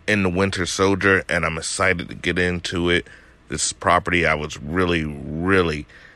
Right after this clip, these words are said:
uh, impatiently waiting and couldn't wait until it, uh, debuted. So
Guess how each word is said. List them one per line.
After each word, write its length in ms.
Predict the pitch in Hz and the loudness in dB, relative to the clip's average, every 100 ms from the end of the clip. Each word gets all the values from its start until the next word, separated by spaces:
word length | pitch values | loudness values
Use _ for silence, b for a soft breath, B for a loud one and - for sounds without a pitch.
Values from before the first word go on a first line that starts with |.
| B | B
uh, 240 | - 78 73 - | -6 -2 -2 -6
impatiently 1040 | 78 80 - 101 98 - 78 - 78 71 - B B - | -10 -12 -6 -4 -2 -4 -6 -8 -10 -12 -18 B B -10
waiting 520 | 67 95 90 78 76 | 0 2 2 0 -6
and 260 | 73 76 - | -8 -10 -10
couldn't 340 | - - 82 | -4 -4 -4
wait 240 | 80 80 71 | -4 -4 -6
until 600 | 78 80 - 85 80 76 B B B - | -10 -8 -4 -2 -2 -4 B B B -4
it, 280 | 87 85 80 | 0 2 0
uh, 320 | 80 78 78 78 78 | -2 -2 -2 -4 -6
debuted. 720 | 85 80 73 87 82 67 - | -6 -6 -2 -2 -2 -4 -6
So 280 | - 76 | -4 -4